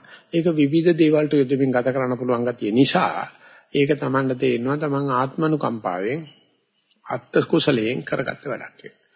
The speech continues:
එතකොට ඒකට කියන්නේ, ම්, තමන් පිළිබඳව තමන් සන්තෝෂයටපත් වෙනවා, සමාදම් වෙනවා. මගේම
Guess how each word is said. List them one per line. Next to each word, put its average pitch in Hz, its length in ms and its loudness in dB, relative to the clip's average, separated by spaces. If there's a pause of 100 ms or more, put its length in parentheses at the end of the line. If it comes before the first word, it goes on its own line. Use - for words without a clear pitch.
(240)
එතකොට 151 420 2
ඒකට 147 460 0 (400)
කියන්නේ, 147 640 0 (500)
ම්, 110 320 -8
තමන් 143 480 -2
පිළිබඳව 160 640 0
තමන් 156 420 -4
සන්තෝෂයටපත් 143 1040 -2
වෙනවා, 131 260 -4
සමාදම් 143 640 0
වෙනවා. 104 380 -2 (580)
මගේම 151 640 4